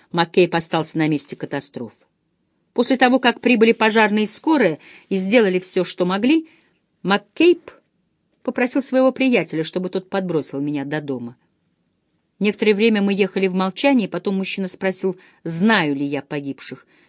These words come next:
Я заколебалась, прежде чем ответить «нет». Он потянул себя за мочку уха и сказал, что это жуткая вещь, просто жуткая. Не только само по себе, но еще и потому, что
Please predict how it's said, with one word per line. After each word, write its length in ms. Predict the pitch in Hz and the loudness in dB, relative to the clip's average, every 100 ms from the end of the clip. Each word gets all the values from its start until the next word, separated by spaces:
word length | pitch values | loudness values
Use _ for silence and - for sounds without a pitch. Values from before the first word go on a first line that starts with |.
| _ | _
Я 240 | 151 190 175 | -2 2 2
заколебалась, 680 | 175 190 185 196 214 151 - | 0 -2 -2 0 0 -2 -4
прежде 300 | 151 135 - | -6 -6 -6
чем 140 | 143 | -6
ответить 520 | 135 139 127 127 - - | -6 -8 -8 -8 -8 -6
«нет». 480 | 147 123 - - _ _ _ _ _ _ _ _ _ _ _ 233 | -6 -6 -8 -20 _ _ _ _ _ _ _ _ _ _ _ -4
Он 80 | 240 | -2
потянул 340 | 262 277 262 | 0 2 2
себя 280 | - 214 220 | 2 0 2
за 140 | 214 220 | 2 0
мочку 320 | 214 - 240 | 0 -4 -6
уха 260 | 302 - | -6 -4
и 60 | 165 | -4
сказал, 360 | - 170 175 165 | -4 -2 -2 -2
что 200 | - 180 | -4 -4
это 100 | 180 | -2
жуткая 460 | 220 349 - 262 | -2 -6 -6 -6
вещь, 240 | 190 139 - | -4 -6 -10
просто 320 | 220 - 208 | -12 -8 -8
жуткая. 500 | 220 262 _ 123 120 _ _ _ _ _ _ _ _ _ - | -8 -10 _ -18 -18 _ _ _ _ _ _ _ _ _ -8
Не 100 | 190 | -4
только 240 | 226 190 | -2 -2
само 260 | 180 190 180 | -2 -2 -4
по 120 | 165 | -6
себе, 360 | - 226 302 294 _ _ _ - | -6 -2 -2 -4 _ _ _ -6
но 80 | 208 | -2
еще 220 | 208 240 | 0 -2
и 40 | |
потому, 340 | 226 220 220 208 | -2 -2 -2 -2
что 300 | - 185 | -2 -2